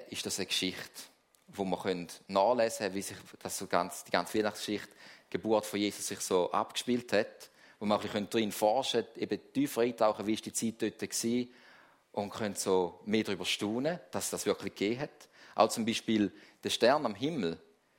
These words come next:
ist nachweislich beleidigt, dass es besonders spezielles Phänomen gegeben hat am Himmel zu dieser Zeit, sieben, zwischen sieben und sechs vor Christus. Also der Zeit, wo Jesus auf die Welt gekommen ist.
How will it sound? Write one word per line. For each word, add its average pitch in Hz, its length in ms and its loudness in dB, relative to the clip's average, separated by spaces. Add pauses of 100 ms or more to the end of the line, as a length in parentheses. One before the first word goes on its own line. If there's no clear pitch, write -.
(240)
ist - 140 -2
nachweislich 113 640 2 (360)
beleidigt, 101 580 4 (240)
dass 101 180 2
es 107 100 -6
besonders 131 500 -2 (220)
spezielles 113 500 2
Phänomen 107 440 0
gegeben 139 260 0
hat - 220 -6
am 98 140 -2
Himmel 123 460 0 (160)
zu - 140 -10
dieser 101 300 2
Zeit, 120 280 -2
sieben, 123 340 2 (160)
zwischen 104 240 -6
sieben 123 200 0
und 101 120 -2
sechs 110 300 2
vor 98 240 2
Christus. - 640 -8 (240)
Also 101 220 4
der 104 100 2
Zeit, - 320 0
wo 104 60 0
Jesus 110 340 0
auf - 80 -10
die - 80 2
Welt 127 220 6
gekommen 143 280 -4
ist. - 200 -8